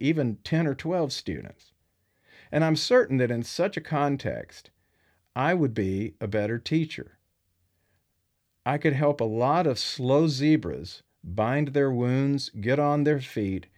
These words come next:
and run with grace. I could help them turn themselves into winners.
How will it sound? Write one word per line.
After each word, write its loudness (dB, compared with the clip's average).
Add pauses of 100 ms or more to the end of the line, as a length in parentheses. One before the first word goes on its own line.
(200)
and -2
run 2
with -2
grace. -2 (800)
I -4
could -2
help 0
them -2
turn 0
themselves -2
into -4
winners. -8